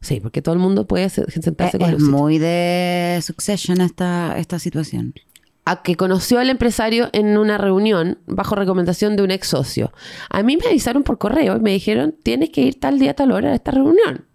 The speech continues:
Speaker 1: Resulta que ahí me encuentro con Androni-, Andrónico.
Speaker 2: Andrónico. No
Speaker 1: Andrón-,
Speaker 2: tenía idea que Andrónico iba a estar
Speaker 1: Andrónico,
Speaker 2: ahí.
Speaker 1: que Andrónico iba a estar
Speaker 2: Porque
Speaker 1: ahí.
Speaker 2: en Caburgo, ah, nunca lo habíamos visto.
Speaker 1: Nunca lo vimos en Caburgo.
Speaker 2: Es muy Logan Roy esta situación. Muy
Speaker 1: Sí.
Speaker 2: familia Roy.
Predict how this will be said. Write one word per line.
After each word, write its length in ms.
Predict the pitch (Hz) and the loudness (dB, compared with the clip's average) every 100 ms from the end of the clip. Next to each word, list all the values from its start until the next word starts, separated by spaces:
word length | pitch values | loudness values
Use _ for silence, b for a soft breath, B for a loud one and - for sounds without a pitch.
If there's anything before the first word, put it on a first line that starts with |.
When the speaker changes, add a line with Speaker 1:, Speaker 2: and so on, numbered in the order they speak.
| _ | _
Speaker 1:
Resulta 440 | - 180 226 247 427 | -8 -2 -2 -2 -2
que 80 | |
ahí 140 | 156 262 | 0 0
me 80 | 349 | 0
encuentro 320 | - - - | -4 -6 -6
con 180 | - 151 | -2 -2
Androni-, 380 | 320 123 143 - | -2 -2 -4 -4
Andrónico. 600 | 208 202 226 143 131 - | -4 -2 0 0 -2 0
Speaker 2:
Andrónico. 520 | 185 156 127 107 107 | 0 0 -2 -4 -4
No 20 | 185 | -2
Speaker 1:
Andrón-, 200 | 214 196 185 | 0 0 0
Speaker 2:
tenía 160 | 180 | 0
idea 200 | 180 208 | 0 0
que 80 | 247 | 0
Andrónico 460 | 277 185 226 247 160 | -2 -2 -2 -2 -2
iba 120 | 151 | 0
a 20 | 247 | 0
estar 120 | 214 | 0
Speaker 1:
Andrónico, 380 | 269 370 - 185 | 0 0 0 -2
Speaker 2:
ahí. 180 | 123 - B - | -4 -8 B -6
Speaker 1:
que 100 | 226 | -4
Andrónico 400 | 233 233 339 415 | 0 0 0 0
iba 100 | - | -2
a 40 | 247 | 0
estar 140 | 277 | 0
Speaker 2:
Porque 60 | 269 | 0
Speaker 1:
ahí. 60 | - | 0
Speaker 2:
en 40 | |
Caburgo, 960 | 339 208 254 339 427 415 349 320 311 269 | 2 2 4 4 4 2 2 2 4 2
ah, 160 | 262 294 | 2 0
nunca 240 | 254 202 | 0 0
lo 60 | 180 | 0
habíamos 300 | 180 180 185 | 0 -2 -2
visto. 400 | 120 87 - 220 | -6 -8 -4 2
Speaker 1:
Nunca 340 | 269 370 480 | 2 2 0
lo 100 | 220 | 0
vimos 240 | 226 262 247 | 2 2 0
en 60 | |
Caburgo. 360 | 233 226 370 415 | 0 2 4 4
Speaker 2:
Es 100 | 185 | 2
muy 200 | 143 185 | 2 2
Logan 320 | 208 220 240 | 0 0 0
Roy 400 | 233 240 180 143 - | 0 0 0 -2 -4
esta 200 | 170 165 | -4 0
situación. 560 | 156 143 143 131 135 | 2 0 -2 -4 0
Muy 120 | 190 | 2
Speaker 1:
Sí. 60 | 214 | 2
Speaker 2:
familia 280 | 240 240 240 | 2 0 0
Roy. 400 | 202 156 143 | 0 0 -2